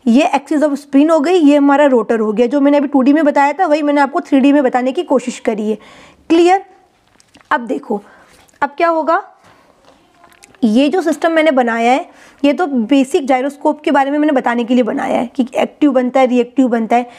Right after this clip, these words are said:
लेकिन इसका जो main effect हम देखने वाले हैं अभी, वो क्या देखने वाले हैं? Aeroplane के ऊपर देखने वाले हैं। तो उसके लिए हमें aeroplane की requirement भी पड़ेगी obviously। तो just देखो, मैंने ये एक aeroplane लेकर आ गई हूँ, ठीक है, सारे जुगाड़ मैंने बना के रखे हैं यहाँ पे।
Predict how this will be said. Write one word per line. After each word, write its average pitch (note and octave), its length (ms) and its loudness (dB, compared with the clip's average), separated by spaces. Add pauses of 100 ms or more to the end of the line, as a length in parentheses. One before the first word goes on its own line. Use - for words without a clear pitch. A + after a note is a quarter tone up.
(220)
लेकिन B3+ 380 0
इसका D4 300 0
जो D#4+ 160 0
main B3+ 680 2
effect D4 440 -2
हम C#4+ 160 2
देखने B3+ 300 2
वाले B3 220 0
हैं B3+ 80 2
अभी, A3+ 180 -2
वो D4 140 2
क्या D#4 140 0
देखने D4 260 2
वाले C#4 200 0
हैं? F#4+ 80 -10 (360)
Aeroplane D4 460 0
के C#4 100 0
ऊपर A#3+ 240 0
देखने G#3+ 280 -2
वाले A3 220 -2
हैं। A3 80 -10 (360)
तो - 60 -2
उसके D#4+ 280 0
लिए D#4+ 120 4
हमें D#4 180 0
aeroplane B3+ 420 0
की D4+ 80 0
requirement D4+ 460 2
भी D#4+ 60 0
पड़ेगी C#4+ 340 2
obviously। C#4 520 0 (480)
तो C#4+ 80 0
just C#4+ 300 -2
देखो, C#4+ 220 0
मैंने C#4+ 180 2
ये C#4 240 4
एक C#4+ 180 -4
aeroplane A#3+ 360 0
लेकर A3 300 -2
आ A3 80 -2
गई A3 140 -6
हूँ, A3+ 140 -6 (500)
ठीक C#4+ 140 0
है, D#4 60 2
सारे C#4 260 0
जुगाड़ B3+ 300 -2
मैंने B3+ 180 -2
बना A#3 220 -2
के A3+ 120 -2
रखे A#3 220 -4
हैं A3+ 60 0
यहाँ A3 160 -4
पे। B3 120 -4